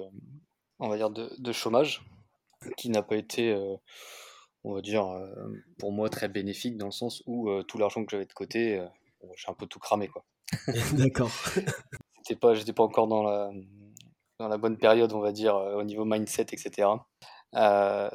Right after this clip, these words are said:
Speaker 1: du coup, après, j'ai trouvé du travail en C D I à partir de deux mille treize et depuis, euh, pour l'instant, toujours dans la même boîte avec une évolution, euh,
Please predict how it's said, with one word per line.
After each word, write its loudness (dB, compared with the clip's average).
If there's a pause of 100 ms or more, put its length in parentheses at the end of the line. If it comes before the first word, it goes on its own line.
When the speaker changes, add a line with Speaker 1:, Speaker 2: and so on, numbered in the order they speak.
(120)
Speaker 1:
du -16
coup, 4
après, 6
j'ai -6
trouvé -8
du -6
travail 6
en -4
C -4
D -4
I 2
à 4
partir -4
de -2
deux -6
mille -6
treize 2
et -6
depuis, -8
euh, -8
pour -8
l'instant, -8
toujours -4
dans 0
la 2
même -2
boîte 2
avec -8
une -4
évolution, -6
euh, -12